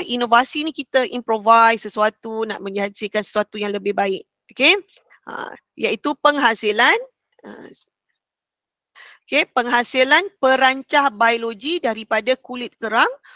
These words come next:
untuk rawatan pergigian. Okey? Ah, apa nama, ataupun kita panggilnya sebagai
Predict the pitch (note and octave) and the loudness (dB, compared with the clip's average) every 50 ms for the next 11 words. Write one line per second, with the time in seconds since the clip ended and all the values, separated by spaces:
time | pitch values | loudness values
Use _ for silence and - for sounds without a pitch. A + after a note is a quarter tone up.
0 | - _ - - C4 C#4 - - E4 C#4+ - A#3+ A#3+ A#3 A3 A3+ A3+ A#3 - C#4 | -20 _ -8 -6 -6 -6 -2 0 0 0 4 4 4 4 6 4 2 2 2 -2
1 | D4 D#4 D4 - A#3+ A3+ G#3 F#3+ G3 A3+ A#3+ G3 F#3+ G3+ A3 A3+ G3+ F#3+ F#3+ F3 | -2 -2 0 -4 -6 -6 -6 -12 -10 -10 -10 -10 -8 -4 -4 -4 -4 -4 -10 -18
2 | E3 _ _ _ _ _ _ _ - - - - B3 C4 D4 F4+ G4+ G#4 D#4+ _ | _ _ _ _ _ _ _ _ -20 -18 -8 -2 2 4 4 4 2 0 -4 _
3 | - - G3 F#3+ F#3+ F#3 F#3 F3+ - - - _ - - _ _ - - - - | -16 -16 -14 -12 -12 -12 -12 -12 -14 -14 -18 _ -20 -20 _ _ -20 -16 -10 -6
4 | A3 A3+ A3+ A#3+ C4 D#4 F4+ - - A3+ - A3+ A3+ - C#4+ D4 C#4 - B3 - | -2 -2 -2 2 2 2 2 4 2 0 2 0 0 0 0 -4 -2 -4 -8 -8
5 | A#3 - A3+ A3+ A3+ A3+ B3 B3+ B3 C#4+ D#4 D4+ - B3 G#3+ G3+ G#3 G#3 G3+ A3 | -2 0 0 0 0 -2 -4 -4 -2 -2 -4 -2 -2 -4 0 0 0 0 2 2
6 | A#3+ C#4 D#4+ G4 | 4 4 4 4